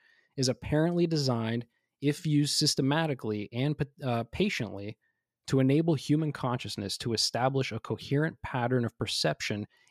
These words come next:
in those dimensions where speeds below Planck's distance apply.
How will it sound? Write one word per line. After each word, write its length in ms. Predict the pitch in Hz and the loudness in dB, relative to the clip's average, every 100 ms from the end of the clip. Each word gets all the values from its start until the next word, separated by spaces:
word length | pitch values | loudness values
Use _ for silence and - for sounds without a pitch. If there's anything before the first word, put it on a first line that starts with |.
| - | 0
in 220 | 147 170 | 2 4
those 180 | 170 139 | 4 4
dimensions 600 | 135 127 135 127 110 104 | 2 2 2 0 -2 -2
where 120 | 101 | -2
speeds 640 | - - - 143 151 160 156 | -2 -4 -2 0 2 0 0
below 400 | 135 123 127 135 | 0 2 4 2
Planck's 400 | - 131 117 - | 0 -2 -2 -2
distance 380 | - 131 - 101 | 0 0 0 -6
apply. 380 | - - - - | -8 -10 -10 -10